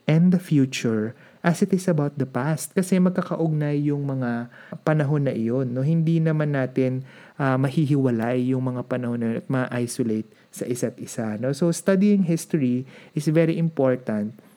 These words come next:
to give us this sense of identity because we can also locate ourselves in particular contexts in time. Yun yung isang ibinibigay niya sa atin. Tas syempre, yung isa pang importance ng history, I think,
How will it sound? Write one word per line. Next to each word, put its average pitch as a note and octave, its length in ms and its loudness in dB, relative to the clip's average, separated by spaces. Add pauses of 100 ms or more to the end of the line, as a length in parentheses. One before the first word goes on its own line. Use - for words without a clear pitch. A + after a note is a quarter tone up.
(260)
to D#3+ 60 2
give E3+ 240 2
us E3 100 -4
this D#3+ 140 -2
sense E3+ 320 -2
of F3+ 80 -4
identity B2+ 800 -4 (240)
because E3+ 320 0
we F3 80 2
can F3+ 180 2
also D3 380 -2
locate C#3+ 480 -2
ourselves A#2 720 -6
in C3+ 160 -4
particular C3 880 -2 (320)
contexts B2+ 800 -4
in A#2 160 -10
time. G#2 400 -6 (240)
Yun C#3+ 320 0
yung C#3 100 -6
isang C3 300 -8
ibinibigay A#2 640 -4
niya G#2 240 -4 (320)
sa - 320 -6
atin. G2+ 320 -6
Tas B2 160 -8
syempre, A#3+ 320 2
yung F3 80 2
isa F3 160 0
pang F#3 160 0
importance D3+ 640 0
ng C#3+ 160 -4
history, C#3 320 -4
I D3 160 0
think, C#3 320 -2